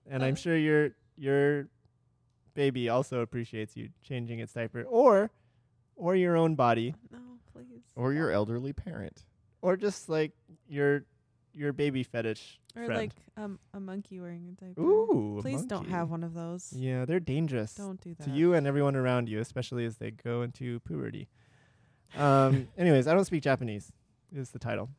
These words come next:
Speaker 1: Four stars. Heck yeah.
Speaker 3: Hmm.
Speaker 2: Not good enough.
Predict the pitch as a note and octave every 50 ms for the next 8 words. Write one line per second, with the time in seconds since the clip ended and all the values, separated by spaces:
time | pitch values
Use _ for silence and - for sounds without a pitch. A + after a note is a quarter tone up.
0 | _ _ - - A#3 C4 D4 B3+ - - D3+ A#2+ G#2+ G2+ G2+ G#2+ - - - _
1 | _ _ _ E3 E3 - _ - - - F2+ E2 C#2 B1+ B1 B1 C2 C#3 C3 C3
2 | A2+ G2+ G2 F#2 - _ _ _ _ _ G3+ G3 F3+ E3+ - F#3 F3+ E3+ F3 E3+
3 | F3 - - F#3+